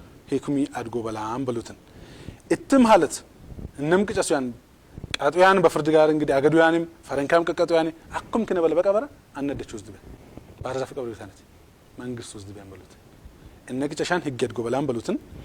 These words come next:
ገና የታቅጣት አድጎ በለ ምን ግዝን እቅዳል ለደች እቅዳጫን መንግስት ያወጫል ውጥና ላይ በሉትን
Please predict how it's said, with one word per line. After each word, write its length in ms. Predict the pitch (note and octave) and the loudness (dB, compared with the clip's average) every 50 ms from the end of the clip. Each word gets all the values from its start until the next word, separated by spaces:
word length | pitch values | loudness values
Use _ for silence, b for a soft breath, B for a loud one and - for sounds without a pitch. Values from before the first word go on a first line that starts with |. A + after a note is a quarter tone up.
| B B B B B B B B B C3 | B B B B B B B B B 2
ገና 200 | B2+ E3+ F#3 G#3+ | 6 6 8 8
የታቅጣት 480 | A#3+ A3+ - G3 G3 G#3+ G#3 G3+ G3+ G3+ | 8 8 8 6 6 8 8 8 8 8
አድጎ 160 | F#3+ F3+ F#3+ | 8 8 8
በለ 160 | G3 G3+ G3+ | 8 8 8
ምን 140 | G3 G3+ G3+ | 8 6 6
ግዝን 240 | G3 G3 F3+ F#3+ C4 - - - - - - - - - - - - - - - - - | 6 6 4 4 2 0 -4 -10 -20 -20 -20 -20 -20 -20 -20 -20 -20 -20 -20 -6 -2 -2
እቅዳል 360 | E3 D#3+ - B3 F#3 E3 - - - - - | 0 2 2 4 4 4 2 0 -10 -16 -12
ለደች 320 | - B2 B2+ C#3 C3+ - - - - - - - | -10 -6 -4 -4 -4 -6 -8 -12 -12 -14 -14 -18
እቅዳጫን 520 | - - - D#3 C#3 C3+ C3+ - B2+ A#2+ A#2 A2+ A2 A2 A2 G#2+ G#2+ | -16 -12 -6 -2 -2 -2 -2 -4 -8 -10 -10 -12 -14 -14 -14 -14 -12
መንግስት 340 | A#2 B2+ B2+ B2+ D3+ - - | -10 -8 -8 -6 -6 -6 -6
ያወጫል 300 | B2+ A2+ A2 - - - | -8 -8 -10 -10 -2 2
ውጥና 240 | G3 A3 - E3 C#3+ A#2+ | 2 2 2 0 -4 -4
ላይ 120 | A2 G#2 | -6 -8
በሉትን 280 | G2+ G2 F#2+ - - | -14 -16 -18 -20 -20